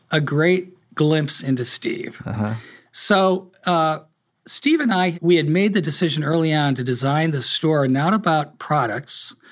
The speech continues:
Speaker 1: but of what you do. And I remember saying to Steve one night on one of those eight o'clock calls, I said, "I've been thinking about, you know, the Mac's kind of the center of your digital universe. Think about the Mac at the center,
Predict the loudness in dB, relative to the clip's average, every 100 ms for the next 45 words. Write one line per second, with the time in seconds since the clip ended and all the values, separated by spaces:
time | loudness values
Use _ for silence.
0 | -20 _ -2 2 2 2 0 2 2 0
1 | -6 -18 _ _ -20 -20 -20 _ 2 4
2 | 2 2 2 2 0 0 2 2 2 0
3 | 2 2 0 0 -2 -6 _ 0 0 2
4 | 0 0 0 0 0 0 0 2 2 0
5 | 0 2 2 0 -6 -16 -20 -20 -10 0
6 | 2 4 4 2 0 -2 0 2 0 -2
7 | 2 2 2 0 -2 -2 0 0 0 2
8 | 2 2 2 -2 -4 0 0 2 0 2
9 | 0 2 2 0 -4 -4 -2 0 0 0